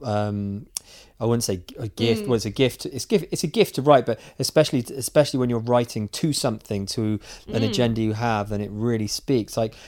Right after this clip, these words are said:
Speaker 1: I, um, the few songs I've written in my life that I think are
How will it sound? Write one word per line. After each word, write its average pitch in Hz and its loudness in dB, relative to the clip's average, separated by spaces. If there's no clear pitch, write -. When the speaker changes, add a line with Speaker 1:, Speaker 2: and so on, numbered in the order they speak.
Speaker 1:
I, 120 2
um, 113 0
the 113 -4
few 131 -2
songs 120 0
I've 123 4
written 131 -2
in 127 -2
my 127 -2
life 127 -2
that - -8
I 110 -2
think 107 -6
are 101 0